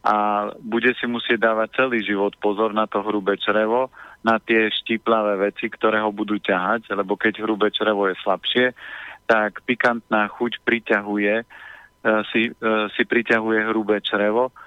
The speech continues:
takže nech používa pikantnú chuť, ako je napríklad kaleráb,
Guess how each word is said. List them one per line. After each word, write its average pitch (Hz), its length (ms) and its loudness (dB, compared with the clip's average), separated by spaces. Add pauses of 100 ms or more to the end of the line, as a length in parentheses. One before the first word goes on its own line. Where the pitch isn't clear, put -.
(140)
takže 110 320 2
nech 117 200 0
používa 113 520 2
pikantnú 110 580 -2
chuť, 107 300 0
ako - 160 -4
je 101 80 0
napríklad 92 440 -2
kaleráb, 95 760 0